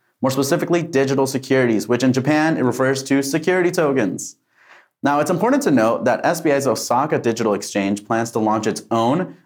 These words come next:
by twenty twenty-three, but J P X C E O said, "I'm not trying to compete." Now, while this ramps up, J P X's new market innovation and research subsidiary, J P X I,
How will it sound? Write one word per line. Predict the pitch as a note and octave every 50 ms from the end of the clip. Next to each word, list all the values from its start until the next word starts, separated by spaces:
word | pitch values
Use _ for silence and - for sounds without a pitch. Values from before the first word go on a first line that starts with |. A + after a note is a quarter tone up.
| _ _
by | - A#2+
twenty | A#2 - C3 B2+ B2
twenty-three, | - B2 A2+ G#2+ - A2 G#2 F#2+ -
but | - - G2+ -
J | - C3 B2+
P | C3 C#3 B2
X | A#2+ A#2+ B2 -
C | - B2 A#2 G#2
E | G#2
O | A2 A#2
said, | A2+ - - A2 G#2 G#2 G#2 G#2 G#2 - -
"I'm | A2+ B2 D#3
not | D3+ C#3 C3
trying | C3+ C3+ A#2
to | A2
compete." | A2+ G2+ C3 B2+ G#2+ - - - _ _ _ _ - _ _ _ _ _ _ -
Now, | G2+
while | F#2+ F#2+ G2+ A2 A2+ G#2+
this | G2+ A#2 A#2 -
ramps | B2+ A#2 A2 G#2 -
up, | C3 D3 F3 - - - - _ _ _ _ _
J | - C3 C3+ C#3
P | C#3 C#3+ C#3
X's | C3 C3 B2+ C3 A2+ G#2
new | A2 C3+ F3
market | D#3+ C3 A#2+ A2+ A2+ - G2 -
innovation | G#2 G2+ G#2 G2 G#2+ A2 A#2 A#2 - - B2+ B2+ B2+ B2+ B2+ - - - _ -
and | - A#2+ B2 A#2+ G#2+
research | A#2+ C#3 C3+ C3+ C#3 C3+ C3+
subsidiary, | - A#2 A2 - - E3 D#3 C#3+ A2+ G2+ G2 G2+ A2 A#2
J | G#2 - - G#2
P | G2+ G#2 G#2 F#2
X | E2+ - - A2+
I, | A#2+ B2+ A2 F#2 F#2 G2 G#2+